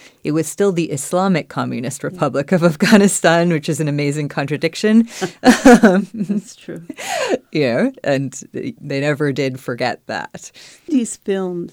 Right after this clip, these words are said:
Speaker 2: help us
Speaker 1: Mm.
Speaker 2: get a better understanding of
Speaker 1: Mm.
Speaker 2: social and political and artistic landscape of that period and
Speaker 1: Mm.
Speaker 2: how it radically changed when Taliban took over in nineteen ninety-six. Of course, with the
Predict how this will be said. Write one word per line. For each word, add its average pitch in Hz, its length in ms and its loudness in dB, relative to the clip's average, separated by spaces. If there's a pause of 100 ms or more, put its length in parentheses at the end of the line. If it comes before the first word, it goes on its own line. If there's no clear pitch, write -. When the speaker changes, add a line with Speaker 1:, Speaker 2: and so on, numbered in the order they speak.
(120)
Speaker 2:
help 196 320 -8
us 175 340 -8
Speaker 1:
Mm. 156 140 -12
Speaker 2:
get 330 160 -4
a 349 60 -6
better 269 320 -2
understanding 175 800 -4
of 170 160 -8
Speaker 1:
Mm. 165 40 -10
Speaker 2:
social 170 680 -6
and 160 560 -8
political 226 640 -8
and 180 160 -10
artistic 170 540 -10
landscape 160 560 -8
of 165 140 -12
that 165 240 -14
period 165 520 -6
and 190 140 -6
Speaker 1:
Mm. 185 120 -12
Speaker 2:
how 220 380 -4 (340)
it 202 180 -8
radically 208 580 -4
changed 156 880 -4
when 175 240 -2
Taliban 175 560 -6
took 175 200 -12
over 165 340 -6
in 151 80 -6
nineteen 160 380 -6
ninety-six. 151 640 -10
Of 175 160 -12 (100)
course, 180 560 -6 (400)
with 170 320 -2 (240)
the 175 480 -2